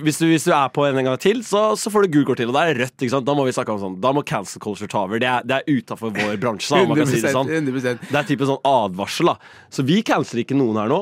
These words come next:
Speaker 1: og vi mener at liksom, hvis du står ved det du sier, så er det greit.
Speaker 2: Mm. Eh, jeg tenker sånn, vi er vel begge faste, liksom, believers av at straff hjelper ikke, ikke sant?
Speaker 1: Mm.
Speaker 2: Det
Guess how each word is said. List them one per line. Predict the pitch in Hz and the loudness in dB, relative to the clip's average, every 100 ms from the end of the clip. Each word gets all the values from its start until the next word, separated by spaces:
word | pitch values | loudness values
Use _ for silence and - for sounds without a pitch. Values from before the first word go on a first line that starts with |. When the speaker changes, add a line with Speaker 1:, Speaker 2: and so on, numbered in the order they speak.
| - | -2
Speaker 1:
og | 127 | 0
vi | 139 143 | 2 2
mener | 117 104 | 2 -2
at | 107 | -4
liksom, | 98 92 82 | -4 -6 -4
hvis | 117 135 | -6 -4
du | - | -6
står | - 95 90 | -6 -4 -4
ved | 95 | -4
det | |
du | 95 98 | -6 -4
sier, | 107 156 | -2 -4
så | - 180 | -4 -4
er | 127 | -2
det | |
greit. | 92 67 _ - | -6 -12 _ -6
Speaker 2:
Mm. | 127 98 - | -4 -4 -8
Eh, | 127 131 131 135 139 | -6 -4 -2 -2 -2
jeg | 143 | -2
tenker | 143 139 | -2 -2
sånn, | 143 139 _ _ - - - - | -4 -6 _ _ -20 -20 -20 -4
vi | 139 151 | 0 0
er | 131 | 0
vel | 143 | -2
begge | 147 123 | -2 -2
faste, | 135 151 - 120 120 120 120 117 | -4 -4 -4 -2 0 -2 -2 -4
liksom, | 120 - 117 113 113 110 | -4 -6 -4 -4 -4 -4
believers | 123 117 107 123 | -4 -4 -4 -4
av | 113 113 | -4 -4
at | - | -10
straff | - 127 - | -6 -6 -4
hjelper | 117 98 104 | -6 -6 -8
ikke, | - | -6
ikke | 135 143 | -4 -6
sant? | 139 - | -8 -2
Speaker 1:
Mm. | 160 143 | 2 2
Speaker 2:
Det | 101 | 0